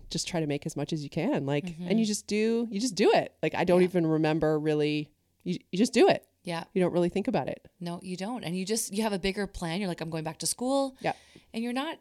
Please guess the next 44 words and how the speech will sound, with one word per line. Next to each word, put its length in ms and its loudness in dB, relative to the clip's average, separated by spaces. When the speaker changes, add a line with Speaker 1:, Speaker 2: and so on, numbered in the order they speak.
Speaker 2:
yeah, 260 -6
it's 200 -6
something 380 -4
you 160 -4
just, 300 -4
we 100 -6
grew 180 -6
up 80 -6
knowing 220 -4
we 100 -4
had 260 -6
to 80 -6
do. 220 -8
Speaker 1:
Yeah. 160 -2
Speaker 2:
It 80 -4
wasn't 300 -4
really 180 0
an 80 -2
option. 480 -6
Speaker 1:
Yeah. 160 -2
Speaker 2:
Like 120 -4
for 120 -8
me, 140 -2
it 80 -4
was 300 -2
like, 180 -8
exactly 420 -8
like 220 -10
you. 80 -8
It's 140 -12
like, 120 -14
we 120 -8
have 300 -10
to 180 -6
make 160 -12
Speaker 1:
Yeah. 80 -4
Speaker 2:
sure 380 -10
I 80 -8
had 140 -6
to 60 -20
pay 140 -6
my 140 -8
own 120 -8
way. 340 -8